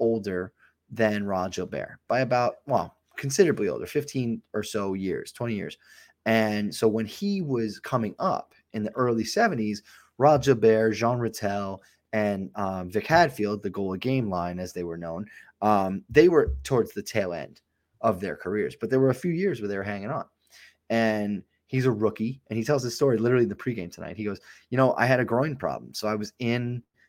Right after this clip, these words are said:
the, um, I was in the medical room, and I was in the tub, right, the ice tub, and I had never met John Rattel or Rod Gilbert before. And they walk into the room,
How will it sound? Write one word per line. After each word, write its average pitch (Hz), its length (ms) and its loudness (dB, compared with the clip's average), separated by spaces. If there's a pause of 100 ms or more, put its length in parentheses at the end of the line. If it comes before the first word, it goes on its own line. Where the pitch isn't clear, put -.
(120)
the, 110 440 2
um, 98 360 -2
I 101 40 -8
was 110 120 -4
in 131 60 0
the 143 60 4
medical 98 540 -2 (600)
room, 104 380 0 (320)
and 113 100 2
I 113 60 4
was 113 140 2
in 117 60 0
the 110 60 0
tub, - 360 0 (240)
right, 101 180 -2
the 78 100 -2
ice 117 180 -2
tub, - 240 -8 (300)
and 98 580 -6 (380)
I 117 80 4
had 113 140 4
never 123 240 4
met 120 340 -2 (120)
John 107 220 0
Rattel 101 500 -4 (140)
or 98 340 -2
Rod 95 240 -4
Gilbert 90 260 -6
before. - 300 -12 (880)
And 101 520 0 (600)
they 120 120 4
walk 117 320 6
into 117 220 -2
the 101 100 -2
room, 139 300 -2